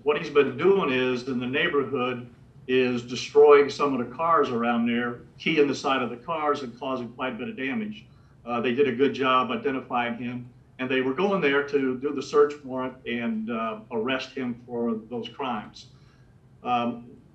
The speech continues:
their intent was to surveil the residence for a little while to see if they could catch him outside coming out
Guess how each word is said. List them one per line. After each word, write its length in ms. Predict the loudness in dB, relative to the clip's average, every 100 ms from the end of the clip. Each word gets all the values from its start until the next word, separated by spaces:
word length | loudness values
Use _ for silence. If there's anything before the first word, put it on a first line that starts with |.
| _
their 180 | 0 2
intent 380 | 2 4 2 4
was 360 | 4 6 4 0
to 280 | -2 -2 -2
surveil 540 | -2 0 2 2 4
the 80 | 4
residence 460 | 2 0 -4 -8 -10
for 380 | -10 -6 -6
a 80 | -4
little 240 | -6 -4 -2
while 260 | 0 0
to 80 | -4
see 180 | -6 -6
if 120 | -4
they 100 | -6
could 240 | -8 -10
catch 180 | -6 -6
him 120 | -4
outside 680 | -4 -4 -2 2 4 2 -2
coming 320 | -6 -2 -2
out 340 | 0 -2 -4